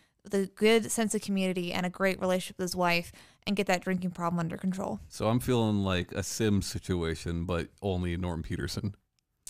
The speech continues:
Speaker 1: Your, the, your main character is
Speaker 2: <laughs>
Speaker 1: Norm Peterson, yes.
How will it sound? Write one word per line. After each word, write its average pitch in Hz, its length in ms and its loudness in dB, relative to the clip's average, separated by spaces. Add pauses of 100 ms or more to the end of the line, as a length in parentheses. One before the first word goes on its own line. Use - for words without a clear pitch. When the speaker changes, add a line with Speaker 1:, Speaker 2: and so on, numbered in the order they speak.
(360)
Speaker 1:
Your, 226 300 6
the, 220 200 4
your 220 280 6
main 220 240 2
character 208 420 4
is 196 340 4
Speaker 2:
<laughs> - 40 -6
Speaker 1:
Norm 202 220 4
Peterson, 190 460 -2
yes. - 380 -4